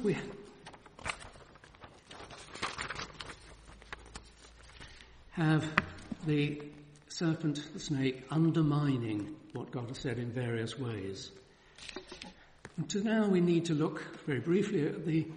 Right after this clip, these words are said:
uh, tree of the knowledge of good and evil. This has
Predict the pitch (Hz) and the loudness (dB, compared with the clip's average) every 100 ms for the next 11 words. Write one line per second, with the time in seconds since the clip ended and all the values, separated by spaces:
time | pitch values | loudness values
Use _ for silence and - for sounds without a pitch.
0 | - - - 147 139 143 - 175 156 156 | -14 -20 -10 -4 -2 -2 0 4 4 4
1 | 143 143 139 135 135 131 131 - 135 127 | 2 0 2 4 2 0 -2 2 2 2
2 | 123 127 113 113 98 - - - - - | 2 2 0 -2 -8 -12 -18 -20 -20 -20
3 | - - - 254 - 226 - | -20 -20 -6 -2 0 -2 -4